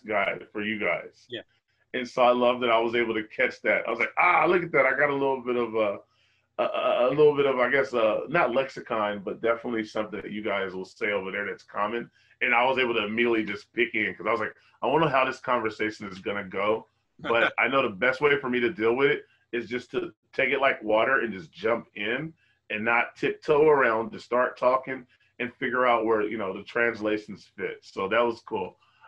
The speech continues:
Speaker 1: Um, but no, I don't think I'm, I've peaked in anything. Like, I feel like everything is still going. Um, I don't know. It's, it's weird to say that, but it is, it is very true.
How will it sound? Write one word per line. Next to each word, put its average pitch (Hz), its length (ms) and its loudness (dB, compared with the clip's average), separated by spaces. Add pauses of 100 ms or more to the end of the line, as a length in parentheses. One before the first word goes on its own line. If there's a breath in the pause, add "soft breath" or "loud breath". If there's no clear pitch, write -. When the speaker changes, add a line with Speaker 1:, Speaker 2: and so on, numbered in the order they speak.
(120)
Speaker 1:
Um, 120 400 0 (100)
but 156 160 2
no, 175 100 2
I 175 200 6
don't 202 160 0
think 170 180 -2
I'm, 131 260 0
I've 120 280 -2
peaked 139 340 -2
in 113 160 -2
anything. 120 640 -4 (480)
Like, 107 140 -2
I 110 80 2
feel 127 200 -4
like 123 260 4
everything 117 460 -2
is 101 120 -8
still 117 400 0
going. 110 500 -4 (480)
Um, 107 520 -6 (1160)
I 208 60 0
don't 233 140 2
know. 220 140 6
It's, 123 180 -4
it's 135 120 -6
weird 151 240 2
to 147 60 -10
say 107 160 -2
that, 92 220 -2
but 107 100 0
it 107 80 -2
is, 113 240 0
it 113 140 -6
is 104 120 -8
very 113 360 0
true. - 260 -14